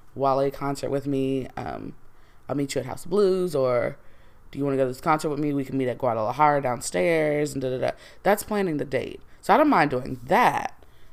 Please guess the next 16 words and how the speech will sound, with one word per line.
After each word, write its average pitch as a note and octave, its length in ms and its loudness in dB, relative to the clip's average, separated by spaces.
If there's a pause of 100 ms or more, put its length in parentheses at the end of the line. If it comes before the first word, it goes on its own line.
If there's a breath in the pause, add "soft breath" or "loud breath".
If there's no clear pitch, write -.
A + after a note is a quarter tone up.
(220 soft breath)
But, C#3 100 0
uh, A2 100 -2
like C#3 160 0
I D3 60 -6
said, E3 180 2
I C#3 140 0
know C#3 240 0
that C#3 160 -4
there C3 180 0
are B2+ 60 -6
girls B2+ 480 -2
out B2+ 160 -4
there C3 140 -2
who D3+ 180 -6
will B2+ 200 -4
not B2+ 540 0